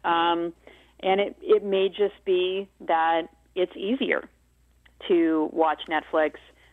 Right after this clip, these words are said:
um, including maybe some pornography, um, not on Netflix, but wherever else they get it, and play games than it is to try to go find sexual partners. That's a lot harder than just opening up the gaming console or finding some pornography online.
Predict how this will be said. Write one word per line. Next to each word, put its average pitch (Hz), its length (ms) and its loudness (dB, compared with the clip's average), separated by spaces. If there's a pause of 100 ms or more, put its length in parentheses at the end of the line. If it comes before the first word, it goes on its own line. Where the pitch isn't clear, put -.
(120)
um, 151 220 -4
including 202 360 2
maybe 170 300 4
some 156 280 -6
pornography, 190 760 -2 (400)
um, 147 400 0
not 151 160 0
on 143 100 -2
Netflix, 156 340 0 (100)
but 160 80 -2
wherever 156 280 2
else 202 220 2
they 156 80 -2
get 135 180 -2
it, - 220 2 (320)
and 170 180 0
play 180 200 4
games 185 600 0
than 175 240 -2
it 175 120 -4
is 180 240 0 (160)
to 185 400 -2
try 170 240 -2
to 170 80 -2
go 175 200 0
find 180 240 -6
sexual 190 300 -4
partners. 208 460 -2
That's - 160 -6
a 170 40 -4
lot 190 240 2
harder 165 600 0
than 156 600 0 (240)
just - 140 -10 (120)
opening 175 280 0
up 160 120 0
the 160 60 -8
gaming 160 320 -2
console 151 460 -2
or 147 180 0
finding 143 320 -2
some 139 120 -10
pornography 143 540 -2
online. 143 520 0